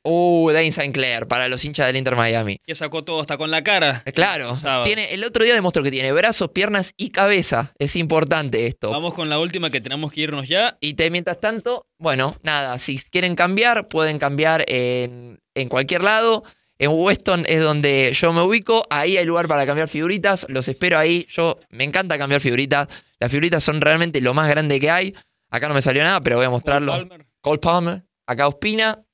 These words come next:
Speaker 1: Eh, y nada, bueno, me parecía interesante mencionar un poco el álbum de figuritas, ya que arrancó y está en el auge del momento.
Speaker 2: Eso
Speaker 1: Y es,
Speaker 2: sí.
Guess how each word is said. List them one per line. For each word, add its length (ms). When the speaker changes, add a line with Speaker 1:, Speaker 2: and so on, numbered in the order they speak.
Speaker 1:
Eh, 420
y 20
nada, 280
bueno, 240
me 40
parecía 320
interesante 540
mencionar 340
un 100
poco 200
el 60
álbum 200
de 80
figuritas, 400
ya 140
que 120
arrancó 540
y 80
está 300
en 140
el 120
auge 440
del 200
momento. 580
Speaker 2:
Eso 220
Speaker 1:
Y 60
es, 120
Speaker 2:
sí. 140